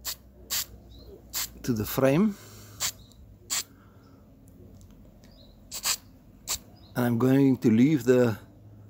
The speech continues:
the furrows as is because it have a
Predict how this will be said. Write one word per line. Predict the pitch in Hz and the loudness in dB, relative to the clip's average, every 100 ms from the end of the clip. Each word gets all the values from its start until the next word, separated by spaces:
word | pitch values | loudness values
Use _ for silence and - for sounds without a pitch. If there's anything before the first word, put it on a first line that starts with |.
| - - - - - - - - - | -20 -20 -20 -20 -20 -20 -20 -20 -14
the | 104 | -12
furrows | - - 147 143 143 131 - | -12 0 2 4 4 2 0
as | - 151 135 - | -4 -2 -2 -4
is | 185 190 202 151 | -2 0 -2 -4
because | 110 - 135 135 - | -8 -2 2 4 2
it | 117 | -2
have | 123 117 110 | 0 0 0
a | 120 107 | 0 -2